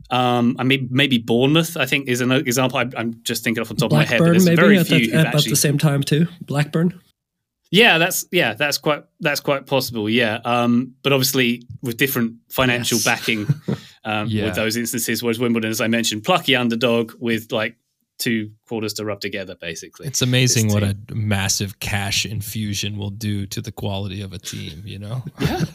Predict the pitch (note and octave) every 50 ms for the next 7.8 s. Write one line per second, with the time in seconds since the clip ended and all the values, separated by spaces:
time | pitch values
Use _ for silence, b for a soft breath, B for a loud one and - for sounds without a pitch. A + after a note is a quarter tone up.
0 | D3+ C3 D3 F3+ C#4+ E4 - G3 G3 G3 F#3+ G3 F#3+ E3 D#3+ F3+ F#3 F#3+ F3 E3
1 | F#3+ F#3 F3 F3 F3 E3+ E3 - F#3 F#3 E3+ D#3 - - C#3 D3 C3+ C3+ C3+ C3
2 | D3+ D#3+ E3+ F3+ F3 D#3+ D#3+ A#2+ B2 D#3 D3 C#3+ A2 - C#3 C3 C3 D3 C#3+ A2+
3 | G#2 - - - - A#2 G#2+ G#2+ A#2 A#2 A2+ G#2+ A#2 A2+ - - A#2+ - - G#2
4 | - A2+ G2 F#2 - - A2 A2+ - A#2+ A#2 A2+ A2 A2 G2 F#2 F#2+ G#2 G#2+ -
5 | B2 - - C3 B2 A#2+ A#2+ A#2 A#2 A#2+ A#2+ A#2 A2+ A2 A2 G#2+ G#2+ B B B
6 | B B B B B B B2 B2+ C3 B2+ B2 A2+ A#2 A2 A2 G#2+ A#2+ A#2 A2 A#2
7 | G2+ A2 A2 G#2 - - - B2 A2+ A2+ A#2+ A2 G2+ G2 - -